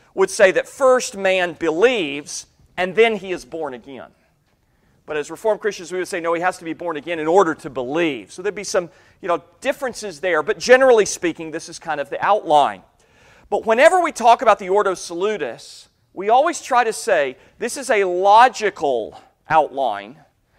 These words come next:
It is not a temporal one. In other words, we are not giving you a sequence of events.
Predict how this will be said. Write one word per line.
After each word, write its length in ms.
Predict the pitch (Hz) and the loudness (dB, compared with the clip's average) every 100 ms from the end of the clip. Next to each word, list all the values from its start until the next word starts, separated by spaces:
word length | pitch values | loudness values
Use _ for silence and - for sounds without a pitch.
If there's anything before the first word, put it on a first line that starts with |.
| _ | _
It 120 | - 180 | -14 -12
is 100 | 196 | -2
not 200 | 214 214 | 0 0
a 40 | |
temporal 840 | 202 214 190 - - 226 202 160 | -4 -10 -12 -12 -4 0 0 -2
one. 260 | 123 101 78 _ _ _ _ _ _ _ _ _ - | -4 -12 -14 _ _ _ _ _ _ _ _ _ -4
In 140 | 196 | 2
other 180 | 247 262 | 4 4
words, 280 | 233 208 - | 4 2 -2
we 220 | - 214 226 | -6 0 2
are 80 | |
not 340 | 220 240 277 190 | 4 4 2 0
giving 360 | 240 254 240 | -6 -4 -6
you 180 | 185 196 | -6 -4
a 100 | 170 | -4
sequence 1160 | 180 - - 269 277 - 214 160 123 - - - - | -4 -8 -6 -6 -6 -6 -4 -4 -6 -12 -14 -16 -2
of 200 | 180 156 | 0 0
events. 840 | 156 131 127 113 - - - - | -6 -8 -10 -10 -14 -20 -20 -20